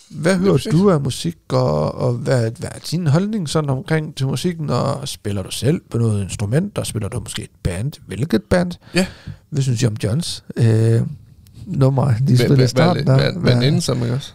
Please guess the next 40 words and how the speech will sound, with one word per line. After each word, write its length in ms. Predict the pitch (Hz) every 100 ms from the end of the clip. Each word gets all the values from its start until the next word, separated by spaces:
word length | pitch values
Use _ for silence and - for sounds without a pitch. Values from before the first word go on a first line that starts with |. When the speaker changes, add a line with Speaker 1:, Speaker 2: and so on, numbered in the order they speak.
| 208
Speaker 1:
Ja, 180 | 139 175
skal 280 | - 139
vi, 180 | 113 107
skal 260 | 104 - 90
vi 40 |
lave, 460 | 95 87 101 180 175 -
altså, 220 | 120 110
skal 260 | 104 - 98
vi 60 |
linke 380 | 87 92 135 180
til 160 | - 156 -
Johns 200 | 147 170
SoundCloud? 520 | - 165 - 180 180
Speaker 2:
Nej, 140 | 123
Speaker 1:
Altså, 200 | 131 127 -
Speaker 2:
det 120 | 170
Speaker 1:
er, 100 | 127
Speaker 2:
skal 160 | -
Speaker 1:
er 40 | 127
vi 100 | 113
Speaker 2:
vi 80 | 113
Speaker 1:
ude 200 | 139 208
i 40 |
Speaker 2:
ikke. 80 | 208
Speaker 1:
noget 180 | 196 175
med 120 | 170
her? 260 | 156 160 143
Kan 360 | - - 165
vi 140 | 220 196
hype 340 | 151 143 175 190 -
Johns, 400 | 147 143 190 - - - - - - - -
øh, 480 | 135 123 123 120 117
nummer 320 | 123 202 175
op 300 | 127 156 -
på 120 | 143
en 80 | 120
dansk 300 | 135 165 -
chartlist? 400 | 139 165 165 -
Nej. 140 | - 117 - 269 185 -
<laughs> 140 | 170